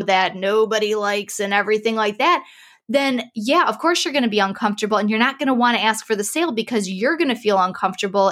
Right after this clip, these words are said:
and you don't want to make your couples feel uncomfortable. But if we take it, first of all, from a different mindset and we realize, "Okay, look, you are really good at what you do,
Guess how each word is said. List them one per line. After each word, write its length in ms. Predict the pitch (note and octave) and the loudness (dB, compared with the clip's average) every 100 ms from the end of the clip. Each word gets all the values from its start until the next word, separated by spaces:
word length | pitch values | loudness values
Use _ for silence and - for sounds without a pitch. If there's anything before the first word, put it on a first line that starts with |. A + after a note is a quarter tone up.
| - | 2
and 220 | G#3 G3 | 0 0
you 100 | A3+ | 0
don't 160 | C#4 A3+ | 0 0
want 300 | C#4 F#4+ - | 0 0 -2
to 120 | F4+ | -2
make 220 | A#3+ A3+ | -2 -2
your 80 | F3+ | -8
couples 400 | - F3 E3 - | -6 -4 -4 -2
feel 220 | F#3 E3 | 0 0
uncomfortable. 680 | E3 - D#3+ - D3 C3 - | 0 -4 -6 -6 -10 -10 -2
But 160 | - - D#4+ | 0 2 0
if 160 | D#4+ | 0
we 260 | C4+ D#4+ C#4+ | 2 0 0
take 400 | - - E4+ F4 | -10 0 0 2
it, 180 | F4 - | -2 0
first 320 | D#4+ D#4 - | -2 0 0
of 80 | B3 | 2
all, 120 | A3+ | 2
from 200 | A#3 G#3+ | -2 -2
a 100 | G#3+ | -4
different 480 | E3+ G#3+ G#3+ A3 G#3 | -2 -4 0 -4 -2
mindset 720 | G3+ F3+ F#3 - F3+ - - | -2 -2 -2 -2 -2 -2 -6
and 200 | - G#3+ | -2 0
we 120 | A#3 B3+ | 2 0
realize, 600 | C4 C#4 C4 F#3+ F3+ - | 0 2 4 2 0 -6
"Okay, 240 | G#3 A3+ | -4 -2
look, 320 | G3+ - - _ _ _ _ _ _ | 0 -2 -6 _ _ _ _ _ _
you 360 | G#3 G#3 E4+ - | -4 2 2 4
are 200 | D#4+ B3 | 2 0
really 460 | G3 A3+ A#3 A#3+ | 2 2 4 2
good 260 | G3+ G#3 F#3+ | 0 0 2
at 140 | D3 | 2
what 240 | - D3+ - | -2 -6 -6
you 80 | F3 | -6
do, 300 | D#3 B2 | -6 -8